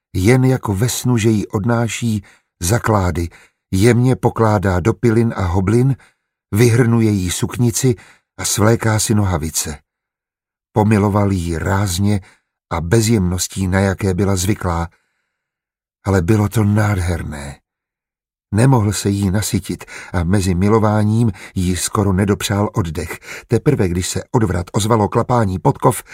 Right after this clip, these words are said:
a vrzání kol, protože se nádeníci se dřevem vraceli, zvedl se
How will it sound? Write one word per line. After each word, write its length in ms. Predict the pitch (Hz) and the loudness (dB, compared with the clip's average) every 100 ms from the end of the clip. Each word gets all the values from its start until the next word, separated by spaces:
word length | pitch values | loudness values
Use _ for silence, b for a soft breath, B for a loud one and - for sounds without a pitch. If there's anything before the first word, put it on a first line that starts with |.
| B | B
a 60 | 104 | 2
vrzání 540 | 117 120 117 110 92 | 4 4 2 2 0
kol, 280 | - 123 143 B B - | 2 4 4 B B -2
protože 380 | 220 120 104 | 0 2 0
se 160 | 104 95 | 0 0
nádeníci 640 | 95 107 117 117 113 110 | 2 2 2 0 0 -2
se 140 | - 104 | -2 0
dřevem 360 | 104 101 92 | 2 2 2
vraceli, 460 | 95 123 - 123 113 B B | 0 0 2 2 2 B B
zvedl 360 | 92 101 110 127 | -2 2 4 4
se 200 | - | 2